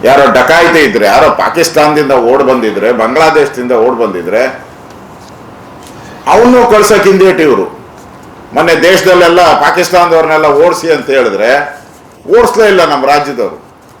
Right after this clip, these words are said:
ನಾವು ರಾಜ್ಯಪಾಲರನ್ನ ಹೋಗಿ ಭೇಟಿ ಮಾಡಿದ್ರಿ, "ಕಳ್ರು ಇದಾರೆ ಎಲ್ಲ, ಕದೀಮ್ರು, ಓಡ್ಸರಯ್ಯ" ಅಂತ ಹೇಳಿದ್ರೆ, ಅದಕ್ಕೊಂದೇನೋ ಅಫಿಡವಿಟ್ ಹಾಕಿದ್ರು ತಂದು.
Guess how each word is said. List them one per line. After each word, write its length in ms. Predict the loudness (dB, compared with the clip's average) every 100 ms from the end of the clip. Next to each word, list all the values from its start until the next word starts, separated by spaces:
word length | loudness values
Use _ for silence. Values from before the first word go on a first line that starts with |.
| -20 -20 -10
ನಾವು 220 | -2 0
ರಾಜ್ಯಪಾಲರನ್ನ 600 | 0 -2 0 -2 -2 -2
ಹೋಗಿ 160 | -4 -2
ಭೇಟಿ 200 | -4 -4
ಮಾಡಿದ್ರಿ, 400 | -4 -4 -4 -8 -12 -20 -8
"ಕಳ್ರು 300 | -2 0 0
ಇದಾರೆ 240 | 0 0 0
ಎಲ್ಲ, 380 | 0 0 0 -2
ಕದೀಮ್ರು, 400 | -4 -4 -2 -2
ಓಡ್ಸರಯ್ಯ" 480 | 0 -2 0 0
ಅಂತ 240 | 0 -2 -4
ಹೇಳಿದ್ರೆ, 640 | -2 -2 0 0 -2 -6 -8
ಅದಕ್ಕೊಂದೇನೋ 920 | -4 -2 -2 -2 0 0 0 -2 -2
ಅಫಿಡವಿಟ್ 400 | -4 -2 -2 -2
ಹಾಕಿದ್ರು 300 | -4 -4 -10
ತಂದು. 300 | -10 -12 -12